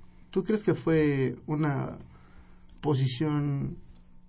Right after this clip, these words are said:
para ganar terreno, presencia entre la gente?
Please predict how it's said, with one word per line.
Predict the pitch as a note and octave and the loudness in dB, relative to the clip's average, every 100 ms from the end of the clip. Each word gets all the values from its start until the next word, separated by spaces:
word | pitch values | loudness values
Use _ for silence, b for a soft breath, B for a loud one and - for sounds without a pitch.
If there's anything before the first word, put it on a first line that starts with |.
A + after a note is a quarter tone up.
| - - - - - | -20 -20 -18 -10 -2
para | D3+ D3 | 0 0
ganar | D3 D3+ D3+ D#3 | 0 0 2 0
terreno, | - D3 C#3 D3+ D#3+ F3 D#3 D#3+ C#3+ - | 0 0 2 0 0 0 0 -2 -6 -6
presencia | - C#3+ - D#3 D#3 - | -2 -2 0 0 0 0
entre | D3 D3 D3 C#3 | -2 -4 -4 -4
la | C3 | -4
gente? | - D#3 E3+ E3 F#3 E3 C#3+ | -4 -2 -2 2 4 4 0